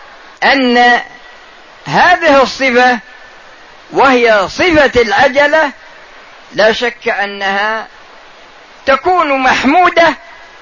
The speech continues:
وتكون مذمومة. فالعجلة في أداء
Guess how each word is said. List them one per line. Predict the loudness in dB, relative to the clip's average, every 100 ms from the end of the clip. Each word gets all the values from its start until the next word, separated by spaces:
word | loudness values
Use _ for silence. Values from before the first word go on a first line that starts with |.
| -20 -20 -18 -2
وتكون | 0 2 -2 0 0 0 0
مذمومة. | -2 -2 -2 -2 -4 -12 -16 -20 -20 -20 -20 -20 -20 -20 -20 -20 -20 -20 -20 -20 -20 -20 -20 -16 -4
فالعجلة | -2 2 0 2 2 2 0 -2 -8 -20 -20 -20 -20 -20 -12 -4
في | -2 0 0
أداء | 0 2 2 2 2 2 -4